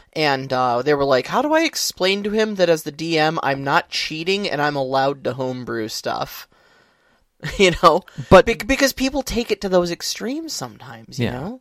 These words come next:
Speaker 2: And I think that's, that's, that, that's something that we have to understand, is that
Speaker 1: Mm-hmm.
Speaker 2: systems may be narrative and tactical by design. And they're not always explicit in what they're trying to do. 'Cause again, they're not gonna say, "Well, I'm fifty,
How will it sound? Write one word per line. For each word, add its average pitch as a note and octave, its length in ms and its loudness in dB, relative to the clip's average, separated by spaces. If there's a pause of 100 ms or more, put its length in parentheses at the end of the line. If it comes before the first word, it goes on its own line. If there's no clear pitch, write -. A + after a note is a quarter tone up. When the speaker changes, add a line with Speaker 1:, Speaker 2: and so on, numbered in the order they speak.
Speaker 2:
And E3+ 100 2
I F3+ 100 2
think B3 380 -4
that's, F3+ 680 -2
that's, D#3+ 560 2
that, C3+ 380 2
that's D#3+ 160 2
something F3+ 340 2
that C3 80 -6
we C3+ 100 -2
have C3+ 120 -2
to C#3 60 0
understand, C#3+ 480 -2
is A2+ 100 -6
that B2 140 2
Speaker 1:
Mm-hmm. C3+ 100 -16
Speaker 2:
systems E3+ 760 0
may B2+ 220 2
be A#2 400 -2 (340)
narrative A#2+ 720 4
and A#2 180 -10
tactical C#3 640 -2
by A2+ 260 2
design. G2+ 840 -4 (580)
And D#3 160 2
they're F3+ 120 4
not F#3 360 2
always D3 720 4
explicit - 840 -2
in C#3+ 340 -2
what A#2+ 220 4
they're A#2 100 0
trying A2 320 -2
to G2+ 60 -4
do. B2 260 4
'Cause - 140 -8
again, D3 240 0
they're C#3+ 80 0
not D#3 140 0
gonna C3+ 120 -8
say, C#3 100 -2
"Well, G#2 120 2
I'm G#2 100 2
fifty, C#3 340 -2